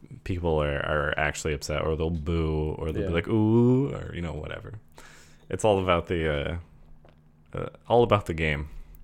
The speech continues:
Speaker 1: in those cases. So, like, who you are,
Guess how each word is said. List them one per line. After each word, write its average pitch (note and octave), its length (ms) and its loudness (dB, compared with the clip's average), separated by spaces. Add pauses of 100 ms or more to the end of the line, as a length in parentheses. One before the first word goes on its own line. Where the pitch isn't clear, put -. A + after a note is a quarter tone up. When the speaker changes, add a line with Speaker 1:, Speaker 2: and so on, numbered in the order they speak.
(680)
Speaker 1:
in E2 80 -6
those D#2 140 -4
cases. F2+ 600 -8
So, D2+ 400 -4 (560)
like, - 240 -12 (160)
who A#2 160 0
you A2 180 6
are, F2+ 460 6